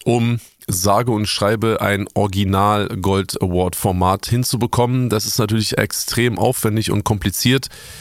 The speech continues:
und dazu kommt natürlich jetzt momentan auch die unschöne geopolitische Lage. Also wir haben ja, äh,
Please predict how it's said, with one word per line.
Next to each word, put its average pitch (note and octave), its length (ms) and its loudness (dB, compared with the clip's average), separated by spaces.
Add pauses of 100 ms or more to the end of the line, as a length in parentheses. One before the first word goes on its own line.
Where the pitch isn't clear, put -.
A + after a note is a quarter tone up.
(180)
und G#2 340 0
dazu G#2 220 0
kommt C3 300 0
natürlich A2+ 340 -2
jetzt A2 220 0
momentan G#2+ 400 0
auch G#2+ 240 0
die G#2 360 2 (540)
unschöne A2+ 720 0
geopolitische A#2+ 840 0
Lage. A2 380 2
Also G2 200 0
wir G2+ 100 2
haben G#2+ 100 0
ja, G2+ 320 0
äh, - 180 -4